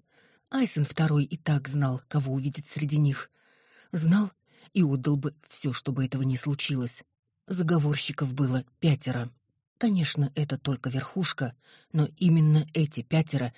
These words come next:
надеялись свергнуть короля. А среди них — высокий, темноволосый, с синими как лед глазами. Его старший сын. Надежда — наследник,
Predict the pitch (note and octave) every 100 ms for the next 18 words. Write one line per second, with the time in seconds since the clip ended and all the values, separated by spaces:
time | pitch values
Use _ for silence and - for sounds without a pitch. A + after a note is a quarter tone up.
0 | - - D#3 C#3 C#3 C3+ C3 - - E3+
1 | C#3+ B2 A#2+ - C#3+ C#3+ B2+ A#2+ - _
2 | _ _ _ _ - C#3 C3+ B2+ C3+ D3+
3 | F3 - _ _ _ _ _ A#2+ C3+ -
4 | E3+ F3 D#3+ - _ _ _ - D#3+ C#3+
5 | C3+ C#3+ D#3+ - D#3 _ - - - -
6 | F#3+ F3+ F3 D3+ D3 C#3 C3+ C#3+ D3+ C3+
7 | B2 A#2+ - _ _ _ _ _ - C3
8 | B2 - B2 - B2+ - C3 A#2+ - _
9 | _ _ _ _ - C#3 C#3 E3+ D#3+ D#3
10 | - _ _ _ _ - E3 - F3+ G3
11 | F3 D#3+